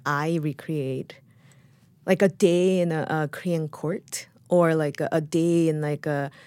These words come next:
a Joseon streets where there's, like, a huge, I don't know, agricultural festival or something. I wanna, uh, find the menu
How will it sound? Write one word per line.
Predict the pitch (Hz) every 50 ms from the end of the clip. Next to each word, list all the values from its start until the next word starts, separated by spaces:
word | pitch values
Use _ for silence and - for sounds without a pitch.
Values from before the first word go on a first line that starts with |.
| - - _ _ -
a | - 156 143 139 139 131 139 - - - _ _ _ _ _ _ _ _ _ _ _ - -
Joseon | - - - 185 170 165 - 175 170 165 160 160 165
streets | - - - - - 170 175 185 196 - - - -
where | 180 175 151 147 151
there's, | 147 156 151 151 147 -
like, | 151 151 -
a | 151
huge, | 147 - - 170 170 170 165 165 165 160 156 - -
I | 156 156
don't | 151 147 143
know, | 139 135 127 -
agricultural | 135 143 143 - - - - - 156 147 - - 147 135
festival | 131 - - 131 131 - - - 160 147 156 156
or | 165 165
something. | 165 - 175 170 175 - 175 180 190 208 214 214 - - - - - - _ -
I | 165 170
wanna, | 165 175 175 175 175 170 170 170 165 160 156 147 - - _ _ _ _ _ _ _ _ -
uh, | 165 156 147 139 131
find | 139 - - - - 156 156 160 160 156
the | 156
menu | 147 147 135 127 127 127 123 120 117 135 156 156